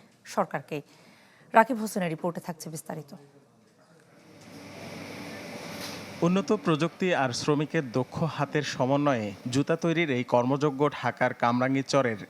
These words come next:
Speaker 2: অ্যাসকোট ফুটওয়্যারে। বছরে প্রায় বারো লাখ ডলারের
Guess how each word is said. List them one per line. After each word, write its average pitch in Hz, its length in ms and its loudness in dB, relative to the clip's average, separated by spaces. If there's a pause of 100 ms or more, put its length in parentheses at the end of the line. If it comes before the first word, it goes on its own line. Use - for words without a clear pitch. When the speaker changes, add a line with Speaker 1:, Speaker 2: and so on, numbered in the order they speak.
Speaker 2:
অ্যাসকোট 131 500 -2
ফুটওয়্যারে। 120 640 0 (360)
বছরে 175 420 4
প্রায় 143 260 4
বারো 123 300 4
লাখ 135 180 2 (120)
ডলারের 123 360 2